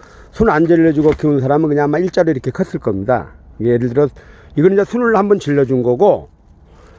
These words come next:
이거 같은 경우는 순을 안 질러줬습니다. 이렇게, 이렇게 지금 벌써 꽃대가 이렇게 맺히고요. 자, 순을 안 질러주고 분갈이 안 한 것들이 이렇게 작고, 어, 같은 때 분갈이 한 것들이 이렇게 컸습니다. 이런 식으로 벌써 이렇게 차이가 났습니다. 이게 그래서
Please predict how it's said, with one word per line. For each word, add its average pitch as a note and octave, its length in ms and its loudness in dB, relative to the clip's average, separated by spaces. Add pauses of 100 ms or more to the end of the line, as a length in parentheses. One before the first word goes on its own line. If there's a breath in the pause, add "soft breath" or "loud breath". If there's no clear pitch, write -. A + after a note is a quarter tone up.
(180 soft breath)
이거 F3 240 4
같은 D#3+ 180 4
경우는 F#3+ 160 4
순을 G#3 200 0
안 B2+ 140 -4
질러줬습니다. A#2+ 680 -2
이렇게, E2 380 -4 (480)
이렇게 G#2 480 -6 (120)
지금 C3+ 160 -4
벌써 A2 220 -6
꽃대가 E3+ 380 0
이렇게 C#3 180 -2
맺히고요. A2 640 -6 (100)
자, E2+ 240 -10 (520 loud breath)
순을 A#3 180 2
안 F#3+ 120 2
질러주고 F3+ 520 4
분갈이 F3 320 2
안 D3+ 160 2
한 D3 80 0
것들이 D3 220 -2
이렇게 C#3+ 120 -6
작고, A#2+ 540 -2 (800 loud breath)
어, D3 500 4
같은 G3 920 0 (280)
때 A3 300 4 (100)
분갈이 F3+ 320 4
한 F3+ 100 2
것들이 F3 220 2
이렇게 E3 180 0
컸습니다. D#3+ 540 0
이런 G#2+ 160 -2
식으로 F2+ 300 -12 (200)
벌써 D3 160 0
이렇게 E3 180 0
차이가 F3 280 0
났습니다. B2 340 -4
이게 C3+ 140 0
그래서 D#3+ 480 2